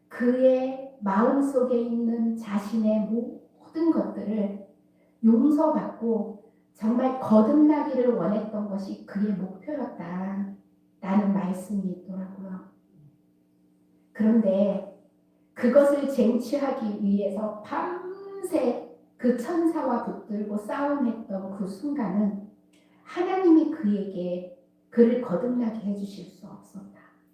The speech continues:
그러나 하나님이 그의 환도뼈를 쳐서 그를 쓰러뜨리고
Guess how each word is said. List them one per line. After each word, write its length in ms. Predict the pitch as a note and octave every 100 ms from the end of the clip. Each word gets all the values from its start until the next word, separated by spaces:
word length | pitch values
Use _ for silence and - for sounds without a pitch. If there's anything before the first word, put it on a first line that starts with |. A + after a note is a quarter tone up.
| _ _ _ _ _ _ _ _ _ _ _
그러나 560 | G3+ F#3 G3+ G#3+ - - - _ _
하나님이 640 | - D4 D4 A3+ G3 G#3
그의 300 | - G3+ G#3
환도뼈를 760 | - D4+ D4+ D4 - B3 G3+ -
쳐서 680 | - G3 G#3+ B3+ - - _ _ _
그를 260 | - G3+ G3+
쓰러뜨리고 960 | - D#4 D4+ - G#3+ F#3 - F#3 -